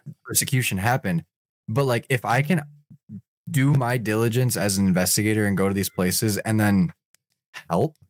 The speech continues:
in any way, and maybe just, like, my presence being there, trying to speak with them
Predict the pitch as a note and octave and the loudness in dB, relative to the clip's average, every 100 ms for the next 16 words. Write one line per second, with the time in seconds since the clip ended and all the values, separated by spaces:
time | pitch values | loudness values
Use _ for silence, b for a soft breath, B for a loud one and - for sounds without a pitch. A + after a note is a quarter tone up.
0 | B2+ B2 B2+ C3+ C#3+ E3 D3 A#2 A2 C3 | -6 0 2 4 2 0 -2 0 2 2
1 | E3 D#3+ D#3+ D3+ D3 A2+ A2+ - A#2 A2 | 2 2 2 2 0 0 0 0 -2 0
2 | A2 - F#2 F#2 G#2 A2 A#2 A2 - G2 | -2 -2 0 2 2 2 0 0 0 0
3 | G2 F2 - - F2+ - A#2+ - C3 C#3 | 0 -2 -4 0 -2 0 -2 0 2 2
4 | C3 | 0